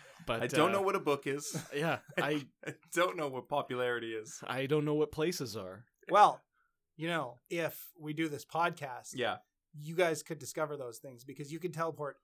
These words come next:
Speaker 3: anywhere quantumly,
Speaker 2: Mm-hmm.
Speaker 3: like a classroom or a library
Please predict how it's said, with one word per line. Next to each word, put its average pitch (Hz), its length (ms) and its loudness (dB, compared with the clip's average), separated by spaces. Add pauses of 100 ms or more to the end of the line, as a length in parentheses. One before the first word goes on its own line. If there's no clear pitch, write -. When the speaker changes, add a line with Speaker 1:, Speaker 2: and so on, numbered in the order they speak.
Speaker 3:
anywhere 139 600 -2 (280)
quantumly, 135 720 0 (400)
Speaker 2:
Mm-hmm. 160 280 0
Speaker 3:
like 160 260 0
a 156 60 -6
classroom 147 880 4
or 143 360 -2
a 151 80 -2
library 139 840 2